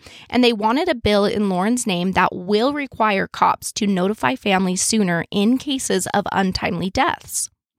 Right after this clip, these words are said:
Now, Chantel Field said, quote, "The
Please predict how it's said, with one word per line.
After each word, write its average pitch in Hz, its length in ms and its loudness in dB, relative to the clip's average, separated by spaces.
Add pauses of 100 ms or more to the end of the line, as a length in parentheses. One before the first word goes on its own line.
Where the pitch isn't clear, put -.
(480)
Now, 196 400 4
Chantel 254 560 2
Field 190 380 2
said, 135 500 0
quote, - 360 -2
"The 208 140 -4